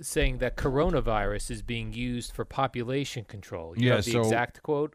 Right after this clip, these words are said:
Speaker 2: he was, uh, yes, for the most part.
Speaker 1: He was a
Speaker 2: Um,
Speaker 1: guest on a podcast.
Speaker 2: he did, the way I read it, he was doing some Snapchat live thing
Speaker 1: Snapchats.
Speaker 2: as he was getting on the team bus.
Speaker 1: All
Speaker 2: That's
Speaker 1: right.
Speaker 2: how I read it. I don't know if that's true or not, but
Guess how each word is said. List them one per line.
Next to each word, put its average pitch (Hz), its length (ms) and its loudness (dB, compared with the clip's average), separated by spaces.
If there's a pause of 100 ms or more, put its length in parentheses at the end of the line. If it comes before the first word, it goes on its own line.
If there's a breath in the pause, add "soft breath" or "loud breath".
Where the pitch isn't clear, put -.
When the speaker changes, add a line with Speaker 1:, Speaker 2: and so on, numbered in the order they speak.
Speaker 2:
he 131 200 6
was, 127 340 4
uh, 120 260 4
yes, 120 320 4
for 104 120 -2
the 104 80 0
most 110 240 0
part. 90 240 2
Speaker 1:
He 110 40 0
was 107 220 6
a - 40 6
Speaker 2:
Um, 104 40 4
Speaker 1:
guest 104 220 2
on 156 60 -4
a 135 40 -2
podcast. 107 720 -2 (120)
Speaker 2:
he 175 160 2
did, 147 220 2
the 131 180 2
way 196 220 6
I 175 220 6
read 117 320 6
it, 92 160 -4
he 110 140 2
was 123 180 4
doing 131 260 4
some 110 300 2
Snapchat - 920 0
live 95 400 4
thing 147 280 2
Speaker 1:
Snapchats. 131 560 0
Speaker 2:
as 101 140 2
he 117 80 2
was 104 140 2
getting 123 260 4
on 110 120 2
the 98 80 2
team 113 320 0
bus. 107 420 0
Speaker 1:
All 190 100 4
Speaker 2:
That's 165 100 6
Speaker 1:
right. 135 80 6
Speaker 2:
how 131 100 6
I 107 80 6
read 92 240 4
it. 78 100 -2
I 87 100 2
don't 90 120 0
know 87 80 0
if 82 60 -6
that's - 320 -2
true 107 220 -2
or 87 100 0
not, 76 260 -4
but 85 180 -2